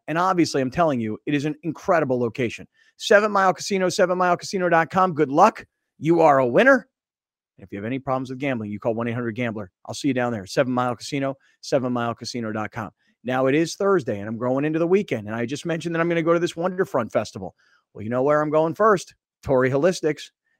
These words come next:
Gotta go to Torrey Holistics to load up for a big show like this. This is gonna be fun. So sometimes it's pain management.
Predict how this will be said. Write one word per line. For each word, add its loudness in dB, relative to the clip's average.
Gotta 6
go 6
to 2
Torrey 4
Holistics 0
to -4
load 2
up 4
for 0
a 2
big -4
show -2
like 2
this. 0
This -14
is -10
gonna -4
be 0
fun. 0
So 2
sometimes 2
it's -8
pain 0
management. -2